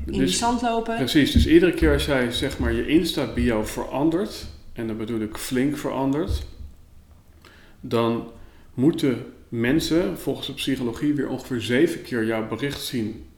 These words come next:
Speaker 2: om te onthouden wat je nu doet.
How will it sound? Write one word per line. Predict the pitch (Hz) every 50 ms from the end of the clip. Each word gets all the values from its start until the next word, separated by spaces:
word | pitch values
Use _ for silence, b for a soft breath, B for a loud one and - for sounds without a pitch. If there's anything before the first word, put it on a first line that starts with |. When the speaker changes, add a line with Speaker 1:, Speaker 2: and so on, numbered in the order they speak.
| - -
Speaker 2:
om | - 117 113 110 110 - - - - - - -
te | - -
onthouden | - 131 123 123 113 107 117 120 139 143 131 113 107 104 107 - - - - - - -
wat | - 113 117 110 -
je | - 113
nu | 107 110 117 135 160 156
doet. | 139 143 180 226 - - -